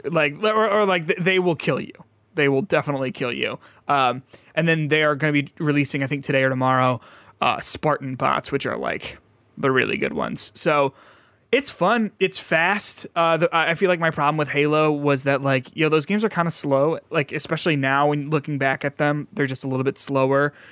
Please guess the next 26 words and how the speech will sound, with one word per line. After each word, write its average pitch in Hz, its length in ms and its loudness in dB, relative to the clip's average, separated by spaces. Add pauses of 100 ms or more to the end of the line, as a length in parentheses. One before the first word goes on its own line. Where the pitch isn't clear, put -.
(240)
because 135 300 -2
there 135 120 2
was 131 140 0
no, 131 60 -2
like, - 180 -4
sprint 240 440 -2
or 196 40 6
anything 185 240 0
like 165 140 0
that. 156 200 2
And 160 80 -2
there 165 80 4
is 202 180 0
a 208 80 2
sprint 175 340 0
in 165 80 0
this, 156 220 2
but 147 120 2
it's - 140 -8
not, 156 400 2
like, 135 440 0 (1200)
other 208 200 2
games 208 220 2
that 190 100 2
had 175 220 2
sprint, - 640 0